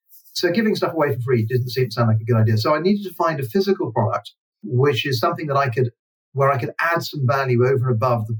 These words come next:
the shop, and I could differentiate it from the shop product. And so I, I looked at all the different things that I could personalize. And,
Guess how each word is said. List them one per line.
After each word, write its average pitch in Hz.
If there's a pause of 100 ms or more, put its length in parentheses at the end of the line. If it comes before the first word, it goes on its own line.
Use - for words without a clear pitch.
(140)
the 120
shop, -
and 127
I 127
could 120
differentiate 147
it -
from 117
the 110
shop -
product. - (580)
And 131
so 147
I, 151 (100)
I 147
looked 202
at 175
all 156
the 135
different -
things 131
that 117
I 113
could -
personalize. 110 (180)
And, 123